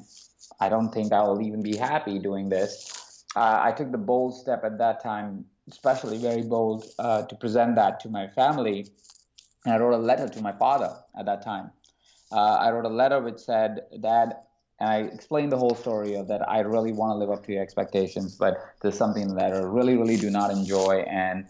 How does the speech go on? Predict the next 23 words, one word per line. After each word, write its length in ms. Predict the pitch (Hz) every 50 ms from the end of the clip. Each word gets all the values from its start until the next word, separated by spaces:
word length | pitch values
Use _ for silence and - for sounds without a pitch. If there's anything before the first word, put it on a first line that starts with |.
| - _ _ _ _
I 80 | - 95
think 200 | 95 - 120 113
I'll 180 | 110 107 107 -
be 100 | 113 107
really 240 | 107 107 104 101 98
bad 240 | 101 104 107 107 107
at 140 | 107 98
it. 160 | 101 104 104 - -
I 120 | 110 101 104
know 360 | 104 104 107 110 110 110 110
I 100 | 107 104
might 300 | 92 104 101 98 95 -
not 240 | 107 104 95 92 90
become 280 | 95 - - 110 104
as 120 | 104 101 -
successful 520 | 98 - - 101 95 92 - - 107 104
as 200 | 101 98 95 90
you 120 | 95 95 90
hope 260 | 104 104 104 - -
that 120 | - 104
I 80 | 101 98
would 140 | 98 98 92
become, 420 | 101 - - 110 107 123 143 151